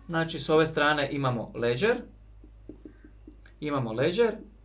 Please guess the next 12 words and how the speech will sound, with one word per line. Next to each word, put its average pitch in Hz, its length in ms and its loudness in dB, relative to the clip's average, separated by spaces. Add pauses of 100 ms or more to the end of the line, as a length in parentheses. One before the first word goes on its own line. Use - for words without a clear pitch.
(720)
Na 143 160 -2
sto 247 280 6
šezdeset 220 720 4
četiri 202 320 2
lokacije 170 580 4
u 151 100 0
Kanadi 214 500 4 (380)
će 143 180 -4
korisnici 208 640 2
moći 196 420 0
kupovati 160 760 2
Ledger, 139 520 2